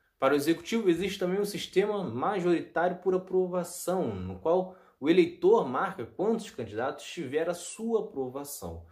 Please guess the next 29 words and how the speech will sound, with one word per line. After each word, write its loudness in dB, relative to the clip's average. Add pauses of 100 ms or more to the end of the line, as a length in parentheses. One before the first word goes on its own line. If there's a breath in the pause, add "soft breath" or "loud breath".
(180 soft breath)
Ou 2
seja, 0 (160 loud breath)
é -2
como 2
se -4
em 2
vez 4
de 0
escolher 2
o -2
nome, 0 (120)
ele -2
pudesse 0
marcar 0
todos 4 (300 soft breath)
que -2
ele 2
considera 0
aceitável 0
assumir. -4 (260 soft breath)
Vencerá -2
quem -8
for -2
aprovado 4
pelo 0
maior 0
número -2
de -8
eleitores. -10